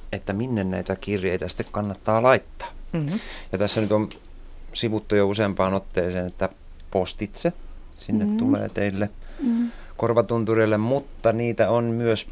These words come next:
Speaker 1: paljon paikkoja, mistä tontut voi niitä sitten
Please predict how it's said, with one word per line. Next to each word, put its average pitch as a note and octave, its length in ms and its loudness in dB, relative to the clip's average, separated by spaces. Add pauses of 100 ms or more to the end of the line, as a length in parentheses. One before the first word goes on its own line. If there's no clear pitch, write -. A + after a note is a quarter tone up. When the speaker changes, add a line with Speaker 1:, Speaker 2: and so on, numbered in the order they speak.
(140)
Speaker 1:
paljon G2 600 8
paikkoja, F#2+ 640 -2
mistä E2+ 280 -8
tontut F2 360 -8 (100)
voi E2 140 -8
niitä D#2 240 -12
sitten - 360 -10